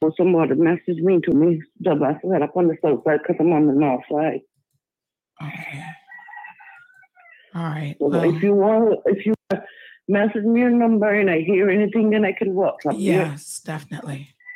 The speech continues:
Speaker 2: Um, I'll, I'll
Speaker 1: Okay.
Speaker 2: do that, but ple-, yeah, please keep us posted 'cause, you know, we'll spread the word as quickly as we can.
Speaker 1: Yeah, but whatever come up, then I'll put it on my page, and anything that I don't, don't want to put up there, then I'll message you.
Speaker 2: Yeah,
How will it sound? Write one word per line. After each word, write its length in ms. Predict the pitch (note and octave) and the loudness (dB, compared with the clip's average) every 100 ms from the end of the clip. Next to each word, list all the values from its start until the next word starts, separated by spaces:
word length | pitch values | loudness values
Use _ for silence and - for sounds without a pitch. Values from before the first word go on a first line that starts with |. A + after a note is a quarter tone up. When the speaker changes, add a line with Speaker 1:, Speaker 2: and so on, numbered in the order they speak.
| - - _ - - - _ - - - | -20 -20 _ -20 -20 -20 _ -20 -20 -12
Speaker 2:
Um, 540 | D#3 D#3 D#3 D#3 D#3 - | -8 -6 -8 -10 -12 -12
I'll, 180 | D3+ D#3 F#3+ E3+ | -8 -6 -4 -4
I'll 120 | E3 | 0
Speaker 1:
Okay. 120 | A3+ | 2
Speaker 2:
do 100 | E3+ | 0
that, 240 | D#3 D3 F#3+ | -2 -10 -10
but 160 | D#3+ | -10
ple-, 100 | - | -8
yeah, 240 | F#3 G3+ F3+ | -6 -4 -6
please 340 | - F3 F3+ | -6 -6 -6
keep 280 | - F3 - | -8 -10 -10
us 120 | E3 | -14
posted 560 | - D#3+ D3 - D#3 - | -10 -10 -8 -8 -10 -10
'cause, 340 | - D3 - | -12 -12 -10
you 80 | D#3+ | -8
know, 100 | D#3 | -6
we'll 120 | D#3 | -6
spread 260 | D#3 - D#3 | -8 -8 -8
the 60 | D#3+ | -4
word 220 | D#3 D#3 | -4 -4
as 140 | D#3 - | -6 -10
quickly 340 | D#3 D#3 D#3 | -12 -8 -8
as 140 | C#3+ | -8
we 100 | D#3 | -10
can. 460 | D3+ - F#3+ D3 D#3 | -12 -12 -8 -8 -2
Speaker 1:
Yeah, 260 | G3+ G#3+ G3 | 4 4 6
but 140 | G3+ F#3+ | 4 4
whatever 440 | G3+ F#3 F3 G3 | 4 4 2 2
come 220 | - A3 | 2 4
up, 120 | D#3 - | 4 4
then 120 | F#3 | 4
I'll 180 | F#3 F#3 | 4 2
put 120 | F#3 | 2
it 120 | D#3+ | 4
on 140 | F3+ D3+ | 4 4
my 80 | A#2 - | 4 2
page, 260 | F3 D3+ E3 | 4 4 4
and 220 | D#3+ D#3+ - | 4 4 2
anything 300 | C3 - E3+ E3+ | 0 2 4 4
that 180 | D3+ - | 2 2
I 120 | D3 | 0
don't, 420 | D3+ D3+ D#3+ C3+ | 0 0 -2 -2
don't 160 | D#3+ F3 | 2 2
want 300 | F3+ E3+ E3+ G3 | 4 2 0 -2
to 80 | F3+ | 0
put 100 | F#3 | 2
up 140 | C#3+ - | 2 2
there, 160 | C3 C#3+ | 2 4
then 160 | D3+ - | 2 2
I'll 240 | D3+ E3 D#3+ _ _ - _ - | 2 2 0 _ _ -20 _ -2
message 360 | E3+ E3+ F3+ F3 | 2 2 -2 -4
you. 320 | D#3 D#3 - _ - | -2 -2 -6 _ -8
Speaker 2:
Yeah, 280 | D#3+ E3+ | -6 -6